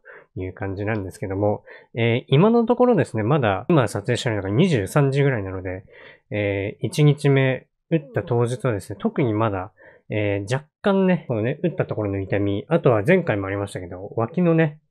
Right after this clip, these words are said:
えー、リンパ腺の腫れというかね、ちょっとその感じが出てきてるのと、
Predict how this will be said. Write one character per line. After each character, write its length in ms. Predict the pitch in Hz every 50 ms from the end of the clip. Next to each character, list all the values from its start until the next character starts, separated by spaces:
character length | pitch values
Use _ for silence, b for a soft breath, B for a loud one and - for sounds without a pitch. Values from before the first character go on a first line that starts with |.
| _ _ _ _ - -
え 480 | 110 101 101 101 98 98 101 98 98
ー、 40 | 98
リ 100 | 98 131
ン 80 | 151 151
パ 100 | 170 156
腺 300 | 147 - 147 143 139 135
の 280 | 135 131 131 135 - B B B B B B B B B B _ _
腫 240 | - - - -
れ 280 | 127 143 151 165 165 156
と 100 | 151 151
い 60 | 135
う 20 | 117
か 80 | -
ね、 180 | 90 98 95 - -
ち 100 | - -
ょ 20 | 180
っ 40 | 180
と 100 | - -
そ 120 | - -
の 100 | 120 117
感 220 | - - 120 117
じ 60 | 110 120
が 80 | 113
出 140 | 110 127 120
て 100 | - 104
き 80 | - -
て 100 | - 110
る 60 | 104
の 120 | 101 95
と、 260 | - - 104 104 101